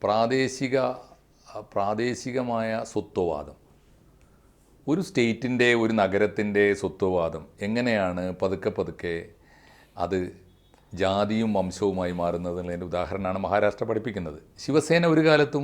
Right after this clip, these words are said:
ഒരു വർഗീയ കക്ഷിയായിട്ട് വന്നൊരു പാർട്ടിയല്ല, മണ്ണിൻ്റെ മക്കൾ വാദമായിരുന്നു. കാരണം ബോ-,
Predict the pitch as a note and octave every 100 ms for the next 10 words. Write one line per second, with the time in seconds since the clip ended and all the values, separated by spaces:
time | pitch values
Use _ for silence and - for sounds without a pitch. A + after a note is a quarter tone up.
0 | C3+ A#2 G#2 G#2+ B2+ B2+ - B2+ A2 A#2+
1 | G2+ G2+ F#2+ E2+ E2+ D2+ C#2 - - _
2 | _ _ _ _ - _ - B2 D3+ D3+
3 | C3+ - G#2 F#2+ F2 D#2 D2+ F#2 A#2 C3
4 | B2 C3